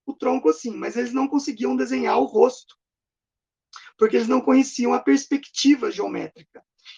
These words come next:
Então, eles desenhavam a lateralidade do rosto, assim. Por isso aquelas figuras assim, de lado, certo? Com essa lateralidade. E os pés, eles também faziam assim.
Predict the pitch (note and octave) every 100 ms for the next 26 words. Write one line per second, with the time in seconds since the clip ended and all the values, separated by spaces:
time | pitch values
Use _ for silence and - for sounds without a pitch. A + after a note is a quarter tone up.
0 | - A#3 A3 A#3 B3 C#4 - _ _ _
1 | _ _ F3 A3+ B3 G#3+ G#3+ A#3 A#3 -
2 | _ - A#3 A3+ C#4+ E4 F4 D#4 C#4+ C#4+
3 | A#3 A3 A#3 A#3 C4+ G#3+ G3 - _ _
4 | B3 B3 - G3+ _ _ _ _ _ _
5 | _ _ _ _ _ - B3 - D4 D4
6 | - - - - F#3 F#3+ E3+ F3 D#3 F3
7 | - _ _ _ _ _ - F#3 F#3 E3
8 | D#3 - _ _ _ _ - - G3 -
9 | - - _ _ - F#3+ G3 F#3+ G3 G3+
10 | A3+ A3+ B2 B2+ A2 - - - _ _
11 | _ _ - - A#3+ C#4 - A3 A#3 -
12 | - G4 A#3+ - A#3+ A3 B3 - G#3+ G#3
13 | A#3+ - A3